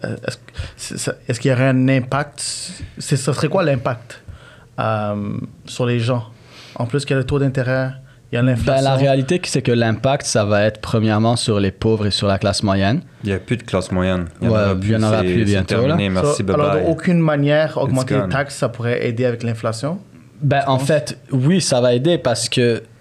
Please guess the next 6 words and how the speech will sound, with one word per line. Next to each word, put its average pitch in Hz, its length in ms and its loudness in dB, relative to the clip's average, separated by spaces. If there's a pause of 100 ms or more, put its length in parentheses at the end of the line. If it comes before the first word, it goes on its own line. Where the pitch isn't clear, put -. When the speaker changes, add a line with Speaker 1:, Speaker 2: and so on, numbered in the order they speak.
(260)
Speaker 2:
si - 400 0
les 151 180 0
taxes - 320 -2
sont 123 260 0
plus 131 480 0 (120)
élevées, 120 800 2